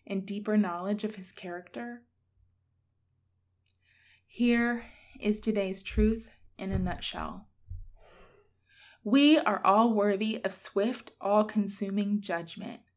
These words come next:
but God's provision is complete. He gives us everything we need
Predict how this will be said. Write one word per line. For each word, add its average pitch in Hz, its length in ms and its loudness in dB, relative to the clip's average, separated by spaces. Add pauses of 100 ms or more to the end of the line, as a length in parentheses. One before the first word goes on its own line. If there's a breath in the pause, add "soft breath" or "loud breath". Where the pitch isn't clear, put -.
(460 soft breath)
but - 280 -2
God's 240 600 6
provision 208 1040 -2
is 196 480 -2 (180)
complete. - 840 -10 (680 soft breath)
He 269 320 4
gives 220 400 2
us 175 220 -2 (180)
everything 233 880 4
we 214 160 6
need 190 460 -4